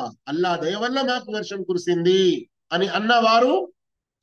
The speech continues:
తారాబలాన్ని తిరస్కరించి నన్ను విశ్వసించిన వారయ్యారు.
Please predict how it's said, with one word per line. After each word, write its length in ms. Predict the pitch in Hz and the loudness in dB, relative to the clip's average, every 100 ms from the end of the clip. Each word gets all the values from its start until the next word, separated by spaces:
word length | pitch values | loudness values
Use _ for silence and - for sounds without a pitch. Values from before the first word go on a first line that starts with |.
| _ _ _ - | _ _ _ -4
తారాబలాన్ని 880 | 175 214 262 269 226 214 208 196 160 | 0 2 2 2 2 2 0 -2 -4
తిరస్కరించి 1040 | 214 233 233 254 247 175 170 160 165 - _ 104 | -4 -4 -4 -4 -4 -4 -4 -4 -6 -12 _ -8
నన్ను 340 | 151 220 226 | -4 -2 0
విశ్వసించిన 720 | 185 - 160 - 143 143 139 | -2 -4 -6 -6 -8 -4 -4
వారయ్యారు. 680 | 131 123 117 107 101 90 | -2 -2 -2 -6 -8 -12